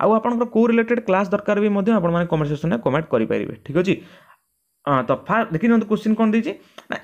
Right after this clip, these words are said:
ଇନ୍ ହ୍ୱିଚ୍ ଇୟର୍ ଦ ରାଷ୍ଟ୍ରୀୟ, ଅ,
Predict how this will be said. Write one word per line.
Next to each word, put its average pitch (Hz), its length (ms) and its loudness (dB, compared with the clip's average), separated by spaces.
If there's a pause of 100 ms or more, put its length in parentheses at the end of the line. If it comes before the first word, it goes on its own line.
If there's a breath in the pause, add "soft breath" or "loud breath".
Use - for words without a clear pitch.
ଇନ୍ 247 220 2
ହ୍ୱିଚ୍ 220 480 0
ଇୟର୍ 143 400 2 (360 soft breath)
ଦ 139 140 -2
ରାଷ୍ଟ୍ରୀୟ, 240 680 0 (400 loud breath)
ଅ, 127 80 2